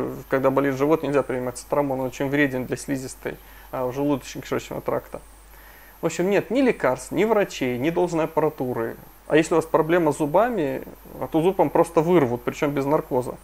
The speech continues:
И я вам даже больше скажу, никакие пломбы там в принципе никому не ставят, и уж тем более не будут ставить коронки, мосты или что-нибудь в этом духе.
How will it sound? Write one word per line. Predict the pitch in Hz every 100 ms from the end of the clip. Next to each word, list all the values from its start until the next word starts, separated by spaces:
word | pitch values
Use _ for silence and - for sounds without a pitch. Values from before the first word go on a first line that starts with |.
| - - - -
И | 139
я | 156
вам | 147
даже | 156
больше | 165 165 -
скажу, | - 127
никакие | 127 139 170 175
пломбы | 175 185 165 156
там | 143
в | 147
принципе | 226 254 - 156
никому | 143 139 135 139
не | 135
ставят, | - 127 123 123
и | 147
уж | 147
тем | - 147
более | 160 196 175
не | 143
будут | 143 151 151
ставить | 139 131
коронки, | - 139 180 165 135
мосты | 135 139 - 160
или | 151
что-нибудь | - 131 139
в |
этом | 131 151
духе. | 147